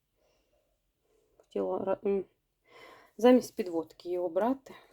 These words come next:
Зрозуміла, що це воно дуже сильно під очима в мене розчухується, розтирається.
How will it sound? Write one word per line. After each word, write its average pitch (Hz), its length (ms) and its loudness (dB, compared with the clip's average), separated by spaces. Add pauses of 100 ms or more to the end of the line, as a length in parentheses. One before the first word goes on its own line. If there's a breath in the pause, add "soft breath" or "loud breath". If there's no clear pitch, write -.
(720 soft breath)
Зрозуміла, 202 520 4
що - 140 -12
це 180 160 -8 (480 loud breath)
воно 208 380 6
дуже 185 320 -2
сильно 196 360 -6
під - 180 -10
очима 208 340 -4
в 180 40 -2
мене 185 300 -2
розчухується, - 1400 -8 (300)
розтирається. 180 720 -4